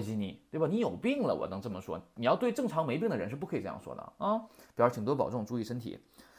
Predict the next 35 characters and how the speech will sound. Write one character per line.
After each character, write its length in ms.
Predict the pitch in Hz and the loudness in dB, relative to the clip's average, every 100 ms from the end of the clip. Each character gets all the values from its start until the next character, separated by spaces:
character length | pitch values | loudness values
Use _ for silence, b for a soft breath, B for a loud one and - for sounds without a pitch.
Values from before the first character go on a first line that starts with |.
| B B | B B
下 120 | 254 | 2
面 140 | 240 - | 2 2
“い 80 | 208 | 2
け 140 | 170 | 4
ま 140 | 165 | 4
せ 140 | 165 160 | 2 0
ん 240 | 113 76 - | 0 -2 -6
”，“い 100 | - 254 | -4 4
け 100 | 254 | 4
ま 140 | 285 | 4
せ 140 | 294 | 0
ん” 20 | 277 | 2
的 60 | |
话 80 | 175 | 2
表 100 | 104 | 2
示 60 | 107 | 0
不 160 | 190 | 0
行， 280 | 190 110 117 | -2 -2 -2
不 120 | 175 | -2
可 180 | - 117 | 0 2
以。 260 | 123 - - 104 - B B B | 2 0 0 0 -2 B B B
“構 160 | 143 151 202 | 0 4 6
い 80 | 214 | 6
ま 160 | 214 | 6
せ 200 | 208 196 | 4 2
ん” 60 | 117 | 2
表 80 | 101 | 2
示 60 | |
没 180 | 110 117 | 2 2
关 240 | 143 190 196 | 2 2 2
系， 160 | 143 | 0
不 140 | 98 139 | 2 4
要 180 | 180 | 6
紧 160 | 127 110 - 85 - _ - | 4 0 -6 -8 -10 _ -2
啊。 340 | 156 156 - | 4 4 2